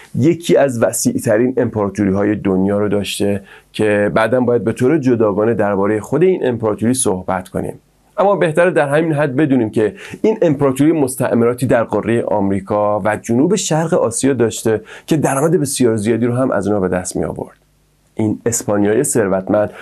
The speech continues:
با پولی که از برده‌داری و تجارت به دست آورده بود، نیروی دریایی بسیار قدرتمندی رو می‌سازه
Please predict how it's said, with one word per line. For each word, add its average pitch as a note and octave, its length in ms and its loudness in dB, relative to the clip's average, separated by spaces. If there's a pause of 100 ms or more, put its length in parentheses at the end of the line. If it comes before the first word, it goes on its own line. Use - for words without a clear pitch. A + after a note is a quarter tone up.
(120)
با G3 120 2
پولی A#3 260 2
که A#3 120 2
از E3 180 2
برده‌داری C3+ 760 2
و E3+ 140 2
تجارت A#2+ 500 0
به C#3 80 0
دست G2+ 260 0
آورده G2 380 0
بود، F#3 440 0 (300)
نیروی A#2+ 380 4
دریایی A2 440 2
بسیار A2+ 500 0
قدرتمندی A2 680 0
رو F#3+ 100 2
می‌سازه D3 600 0